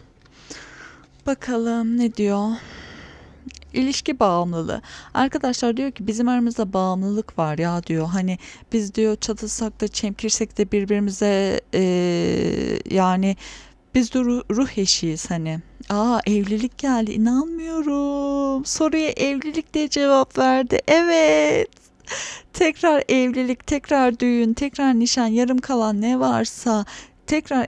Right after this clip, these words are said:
evlilik şansınız var. Ay arkadaşlar soruyu çok güzel cevapladı ya. Tam cık diye geldi. Ee, dedi ki yani tekrar güç bulacağım çünkü bu yine güç kartı.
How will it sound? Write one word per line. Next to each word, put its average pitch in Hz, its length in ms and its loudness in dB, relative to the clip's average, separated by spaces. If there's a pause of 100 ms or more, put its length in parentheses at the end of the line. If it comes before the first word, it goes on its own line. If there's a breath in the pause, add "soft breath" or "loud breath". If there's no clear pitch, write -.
evlilik 233 500 0
şansınız 220 720 -2
var. 214 280 0
Ay 190 540 0
arkadaşlar 202 680 -4
soruyu 226 460 2
çok - 160 -12 (180)
güzel 202 360 -4
cevapladı 190 640 -4
ya. 208 680 0 (440 loud breath)
Tam 277 300 4
cık - 340 -2
diye 247 200 2
geldi. 220 520 2 (380 loud breath)
Ee, 254 360 6
dedi 302 220 0
ki 269 280 2 (1080 loud breath)
yani 240 260 6
tekrar 247 340 2
güç 214 340 0
bulacağım 196 360 2
çünkü 202 300 -2
bu 208 80 4
yine 208 240 2
güç 208 320 -2
kartı. 220 680 2